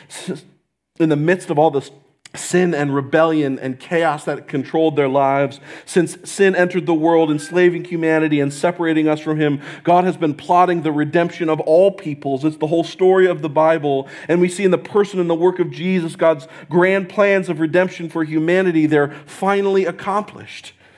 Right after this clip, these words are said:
And just like Boaz's redemption of Ruth, God's plan of redemption is this scandalously good news.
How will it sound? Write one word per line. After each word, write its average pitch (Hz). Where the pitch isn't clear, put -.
And 165
just 185
like 180
Boaz's 180
redemption 175
of 151
Ruth, 180
God's 185
plan 202
of 156
redemption 170
is 151
this 156
scandalously 185
good 127
news. 101